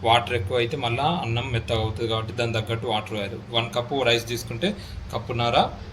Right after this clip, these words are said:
వాటర్ పోయాలి, ఓకేనా? తర్వాత మనకు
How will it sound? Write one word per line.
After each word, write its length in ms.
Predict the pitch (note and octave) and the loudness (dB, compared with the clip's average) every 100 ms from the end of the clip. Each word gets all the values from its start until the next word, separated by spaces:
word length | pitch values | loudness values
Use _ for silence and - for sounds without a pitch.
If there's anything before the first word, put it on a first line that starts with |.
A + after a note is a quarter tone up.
| - - - - A#2+ | -14 -14 -12 -4 6
వాటర్ 240 | A#2 A#2+ A#2 | 6 6 4
పోయాలి, 380 | A2 G#2 - F3+ G#2 - - | 4 2 2 2 0 -4 -6
ఓకేనా? 280 | B2 A2+ F#3+ - - - C3 | -2 0 0 -2 -6 -4 2
తర్వాత 260 | C3 C3 C3 B2+ | 2 2 0 -2
మనకు 280 | B2 E3+ | 0 0